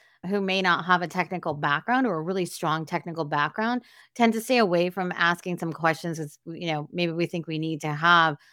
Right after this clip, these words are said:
a lot of experience or something. And these are the really easy, basic ways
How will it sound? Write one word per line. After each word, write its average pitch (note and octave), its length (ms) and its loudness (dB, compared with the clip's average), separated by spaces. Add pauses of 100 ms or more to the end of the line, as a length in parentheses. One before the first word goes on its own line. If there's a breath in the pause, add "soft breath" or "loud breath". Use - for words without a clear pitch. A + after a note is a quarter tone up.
(160 soft breath)
a E3+ 100 2
lot D#3+ 240 6
of D#3 60 -2
experience D#3 520 -4
or D3 80 -6
something. C#3+ 340 -4
And D3 80 -2
these G#3+ 160 0
are B3+ 60 2
the A3 140 0
really F#3 480 0
easy, F3 420 -2
basic D#3 540 -2
ways D3+ 420 0